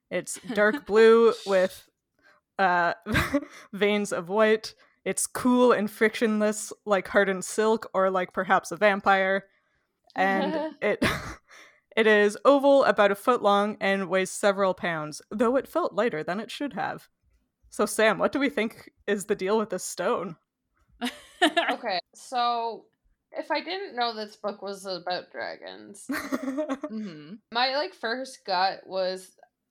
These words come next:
Speaker 3: I, I thought that the stone had something to do with, like, magic, and if you had the stone, like, you could hatch a dragon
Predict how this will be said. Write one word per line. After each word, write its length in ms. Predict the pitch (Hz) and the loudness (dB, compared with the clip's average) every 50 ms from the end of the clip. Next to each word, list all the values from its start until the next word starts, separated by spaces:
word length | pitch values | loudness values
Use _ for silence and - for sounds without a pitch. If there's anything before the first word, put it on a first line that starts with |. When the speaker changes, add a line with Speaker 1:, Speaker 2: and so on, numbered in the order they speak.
| _ | _
Speaker 3:
I, 480 | - 180 190 190 185 185 190 190 185 185 - - | -6 -4 -2 -2 0 0 -2 -2 -2 -4 -4 -2
I 180 | 170 202 240 | -2 -2 -2
thought 460 | 247 - 233 220 220 220 233 226 - - | -2 -2 0 2 2 2 0 -2 -6 -12
that 160 | 240 247 247 | -12 -12 -10
the 120 | - 262 | -12 -12
stone 840 | 269 - - - - - 202 196 196 196 196 190 190 190 190 185 180 - _ _ _ _ _ - | -12 -14 -16 -12 -8 -6 -4 -2 -2 -4 -4 -6 -8 -10 -12 -14 -18 -20 _ _ _ _ _ -20
had 320 | 208 202 214 185 190 190 185 | -12 -6 -2 -2 -2 -2 -4
something 460 | - - 202 190 190 - 196 196 202 | -8 -10 -10 -10 -10 -14 -16 -16 -16
to 180 | 202 - - 202 | -16 -16 -16 -16
do 360 | 196 - 190 185 180 180 180 | -16 -14 -12 -12 -10 -10 -10
with, 340 | 180 180 180 175 170 175 175 175 _ _ - | -8 -6 -6 -6 -6 -8 -10 -14 _ _ -10
like, 220 | 190 180 180 175 _ - | -10 -10 -10 -10 _ -20
magic, 840 | 190 185 175 170 170 170 170 170 - 196 196 196 202 202 202 _ - | -18 -14 -10 -8 -6 -6 -6 -8 -8 -6 -6 -6 -6 -8 -12 _ -16
and 340 | - 180 180 180 180 180 175 _ _ _ _ _ - | -14 -12 -12 -12 -14 -16 -18 _ _ _ _ _ -18
if 140 | 196 185 | -16 -14
you 160 | 208 196 190 185 | -12 -14 -14 -12
had 400 | - - 185 165 170 175 170 - | -10 -6 -4 -2 -2 -4 -6 -8
the 100 | 190 185 | -12 -12
stone, 640 | 185 - - - 180 165 165 165 170 175 180 185 | -12 -14 -16 -14 -12 -12 -12 -12 -14 -14 -16 -16
like, 180 | 175 165 165 165 _ | -16 -16 -16 -18 _
you 120 | 160 160 160 | -20 -20 -18
could 160 | - 170 160 - | -18 -20 -14 -8
hatch 280 | 165 151 143 143 - | -8 -6 -6 -8 -10
a 60 | 165 | -16
dragon 760 | 156 _ 147 135 123 143 147 151 170 175 180 180 185 185 190 | -18 _ -12 -10 -10 -10 -10 -10 -10 -10 -10 -12 -12 -16 -16